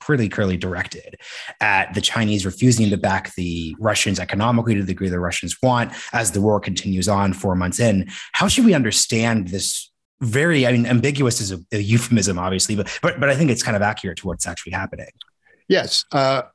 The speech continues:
Speaker 2: first, I think you have to stand back from the recent events and look at the longer term trend in relations between Russia and China. So over the,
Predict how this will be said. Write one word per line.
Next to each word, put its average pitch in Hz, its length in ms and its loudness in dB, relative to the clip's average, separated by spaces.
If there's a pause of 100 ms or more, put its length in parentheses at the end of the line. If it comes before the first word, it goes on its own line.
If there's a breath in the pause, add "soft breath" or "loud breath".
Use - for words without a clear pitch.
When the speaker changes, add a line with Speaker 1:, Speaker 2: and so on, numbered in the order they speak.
(320)
Speaker 2:
first, 208 280 4
I 147 60 4
think 139 220 0
you 139 100 2
have 127 180 -2
to 120 100 -2
stand 120 380 0
back 120 280 0
from 117 140 -6
the 101 80 -2
recent 131 340 2
events 95 400 -2
and 113 200 2
look 175 280 2
at 120 220 2
the 107 80 0
longer 120 400 2
term 104 300 -6
trend 113 500 0
in 104 160 0
relations 101 460 0
between 104 300 -6
Russia 92 280 -4
and 95 100 -8
China. 107 420 -2 (320 loud breath)
So - 200 -4
over 196 260 4
the, 113 220 0